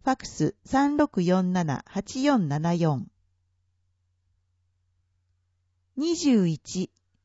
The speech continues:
シニア世代の地域活動後押しセミナー。楽しく学び、挑戦してみよう。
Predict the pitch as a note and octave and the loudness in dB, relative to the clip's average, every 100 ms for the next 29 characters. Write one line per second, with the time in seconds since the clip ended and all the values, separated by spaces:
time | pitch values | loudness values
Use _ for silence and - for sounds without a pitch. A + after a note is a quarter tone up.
0 | _ _ _ - C4+ D#4 D#4+ D4+ D#4 C4+ | _ _ _ -4 -2 2 2 2 4 4
1 | A#3 E3+ D3 - - D4+ D#4 - D4+ D#4 | 4 2 0 -4 -2 -2 -2 -2 0 0
2 | - G3 D3+ C#3 - F3+ C4 C4 B3 - | 0 2 2 2 -2 2 4 4 4 -2
3 | B3+ A3 G3 D3+ C#3 A#2+ - _ _ _ | 0 2 2 0 -2 -6 -10 _ _ _
4 | _ _ _ B3 C4+ E4 - - F3 E3 | _ _ _ -2 0 0 -2 -2 0 0
5 | F3+ F3 E3 - - C4 C4+ C4 A#3+ A#3 | 0 0 -4 -6 2 4 6 4 2 2
6 | - G#3 G#3 F#3+ D#3+ C3 - | 0 2 4 4 2 0 -6